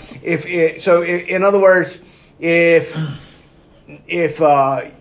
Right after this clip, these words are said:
if you're under the discipline of another church, if there's a church around that you've been going to, you are a member of, and you got kicked out because you was messing with the church secretary or something,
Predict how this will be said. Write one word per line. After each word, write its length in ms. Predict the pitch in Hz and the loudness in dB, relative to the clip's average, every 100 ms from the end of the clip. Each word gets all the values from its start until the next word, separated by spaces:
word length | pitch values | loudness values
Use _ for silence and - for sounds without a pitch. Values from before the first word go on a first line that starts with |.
| - - _ | -20 -20 _
if 200 | 131 131 | -16 -6
you're 180 | 175 185 | 0 2
under 280 | 180 180 170 | 2 0 -2
the 100 | 165 | -2
discipline 540 | 170 180 - 185 180 | 0 -2 -4 -4 -2
of 120 | 175 170 | 0 0
another 300 | 170 170 165 | 0 -2 0
church, 280 | 151 135 | -2 -2
if 100 | 127 | -6
there's 180 | - 131 | -6 -6
a 60 | 127 | -8
church 340 | - 165 156 | -4 -2 -2
around 300 | 165 165 160 | -4 -4 -4
that 120 | 143 | -6
you've 100 | 175 | -6
been 140 | 156 151 | -4 -2
going 240 | 165 170 | -2 -2
to, 100 | 175 | -4
you 200 | 165 151 | -2 -2
are 80 | 135 | -2
a 60 | 135 | -2
member 320 | 165 170 175 | -2 0 0
of, 200 | 180 151 | 0 -2
and 140 | 135 | -2
you 80 | 147 | -2
got 240 | 147 139 | -2 -2
kicked 220 | - 170 160 | -6 -4 -2
out 180 | 165 160 | -2 -2
because 260 | 143 139 | -6 -6
you 120 | 139 | -4
was 100 | 143 | -6
messing 340 | 131 156 131 147 | -2 -4 -4 -6
with 140 | 143 | -6
the 80 | 131 | -6
church 300 | 127 160 151 | -2 -2 -2
secretary 560 | 175 165 - 175 170 165 | -6 -6 -6 -2 0 0
or 60 | |
something, 340 | 151 180 165 | -2 -6 -6